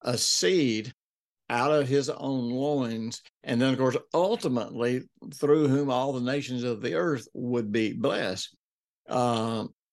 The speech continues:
it, it's the same way with us. So many times it seems like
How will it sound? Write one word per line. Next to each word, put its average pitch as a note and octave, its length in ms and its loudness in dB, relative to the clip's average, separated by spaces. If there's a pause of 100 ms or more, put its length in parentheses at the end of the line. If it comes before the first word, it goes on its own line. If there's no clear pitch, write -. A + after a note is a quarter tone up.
(220)
it, D3 240 4
it's D3+ 180 2
the C3+ 120 2
same D#3 340 4
way C#3+ 260 4
with B2+ 260 0
us. D#3+ 240 0 (120)
So C#3+ 280 0
many C#3 280 -2
times D#3+ 400 -4
it C3+ 180 -2
seems F#3+ 640 -2
like A2 260 0